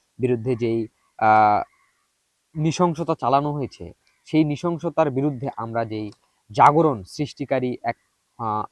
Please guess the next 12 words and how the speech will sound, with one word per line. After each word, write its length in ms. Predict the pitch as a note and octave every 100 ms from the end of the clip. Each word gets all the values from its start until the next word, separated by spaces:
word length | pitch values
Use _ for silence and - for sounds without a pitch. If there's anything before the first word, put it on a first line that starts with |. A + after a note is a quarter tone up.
| _ _ _
আন্দোলনে 520 | C#3 E3 F3 D#3 C#3
নেমেছি, 460 | A#2 B2 A#2+ - B2+ _ _ _
সেই 100 | B2+
জাগরণ 320 | A#2+ A2 D3+
সৃষ্টিকারী 480 | D#3 D3+ - C#3+ D3 -
আন্দোলনের 540 | C3 C3+ C#3 A#2 G2+
এখানে 280 | G#2 G#2+ G#2+
কি 200 | - C#3
বলা 240 | A#2+ B2
হচ্ছে 280 | C3 A#2+ -
আপনি, 340 | F#2 - G2 F2+ _
আমি 300 | A#2 A2+ G#2